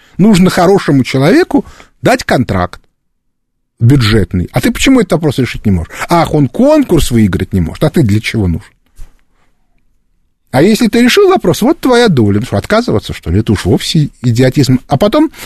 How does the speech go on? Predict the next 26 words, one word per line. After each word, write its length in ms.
вы 60
понимаете, 400
если 220
у 60
вас 300
сама 380
схема 600
построена 640
коррупционным 640
образом, 420
то 100
если 300
вы 140
не 100
берёте 340
взятки, 420
это 200
значит 320
только 240
одно, 220
что 180
вашу 360
взятку 460
берёт 360
кто-то 400
другой. 380